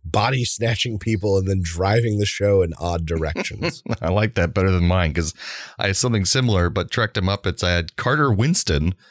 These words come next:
Speaker 2: uh, is gonna replace the noise inspector 'cause his reputation will precede him and he, everyone likes him, but he still shuts them
Speaker 1: Oh,
Speaker 2: down
Speaker 1: yeah.
Speaker 2: for noise pollution 'cause he's good at his job.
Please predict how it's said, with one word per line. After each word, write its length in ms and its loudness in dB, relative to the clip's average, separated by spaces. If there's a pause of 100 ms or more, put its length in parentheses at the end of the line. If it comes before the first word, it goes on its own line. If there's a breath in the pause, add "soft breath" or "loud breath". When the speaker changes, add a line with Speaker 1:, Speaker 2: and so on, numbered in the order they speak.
(360 soft breath)
Speaker 2:
uh, 200 4
is 80 0
gonna 160 2
replace 340 0
the 120 0
noise 260 2
inspector 500 -2
'cause 140 0
his 140 0
reputation 600 -2
will 60 2
precede 420 -2
him 220 4
and 100 2
he, 100 2
everyone 360 2
likes 300 0
him, 200 0 (400 loud breath)
but 100 0
he 60 -2
still 200 0
shuts 240 2
them 140 4
Speaker 1:
Oh, 20 2
Speaker 2:
down 220 4
Speaker 1:
yeah. 40 4
Speaker 2:
for 80 2
noise 220 2
pollution 360 0
'cause 120 0
he's 100 0
good 140 0
at 60 2
his 120 -2
job. 300 -2